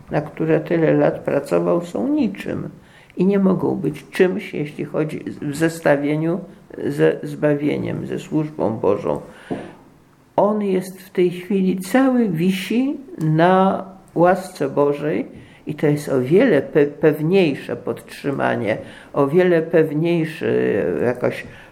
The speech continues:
droga do, do nieba niż, e,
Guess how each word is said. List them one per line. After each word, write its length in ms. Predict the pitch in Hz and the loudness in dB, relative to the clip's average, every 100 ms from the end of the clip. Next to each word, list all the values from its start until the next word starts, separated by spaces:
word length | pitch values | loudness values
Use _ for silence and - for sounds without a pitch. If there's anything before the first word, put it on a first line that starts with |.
| - | -12
droga 560 | 156 127 170 185 170 147 | -4 2 6 6 4 0
do, 320 | 143 135 131 - | 0 -4 -4 -6
do 640 | 123 139 127 131 131 127 123 - - - - - | -4 0 0 0 -2 -6 -8 -10 -10 -10 -10 -4
nieba 560 | 151 165 151 156 202 - - - - - - | 2 4 6 4 2 -2 -14 -20 -20 -20 -6
niż, 640 | 170 185 196 202 - - | 2 4 4 2 -6 -12
e, 40 | - | -12